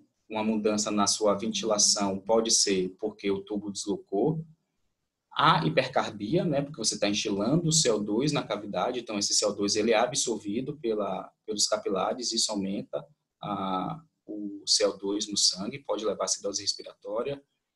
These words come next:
É, hipotermia também, apesar de não ter descrito para cirurgias, é, torácicas robóticas, há o risco teórico de embolia aérea, que já foi descrito em cirurgias laparoscópicas,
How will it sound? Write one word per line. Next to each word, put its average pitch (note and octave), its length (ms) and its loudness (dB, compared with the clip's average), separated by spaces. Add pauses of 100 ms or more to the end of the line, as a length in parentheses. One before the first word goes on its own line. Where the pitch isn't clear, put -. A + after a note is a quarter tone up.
(240)
É, G#2+ 320 4
hipotermia A#2+ 600 4
também, A#2 560 0 (1160)
apesar B2+ 380 6
de C#3 120 2
não C#3+ 160 4
ter C#3+ 120 2
descrito A2 880 0 (300)
para A2+ 160 2
cirurgias, A2 840 2 (100)
é, F#2+ 680 2 (520)
torácicas A2 500 4
robóticas, G2+ 800 2
há B2 220 4
o D3+ 40 6
risco A2+ 340 0
teórico A#2 640 4
de A2+ 120 -4
embolia G#2 320 -2
aérea, G#2+ 600 0
que G#2 120 -10
já G2+ 160 -2
foi G#2+ 180 -6
descrito G#2 760 -4
em A#2 280 0
cirurgias G2+ 840 -2
laparoscópicas, G#2+ 1120 -4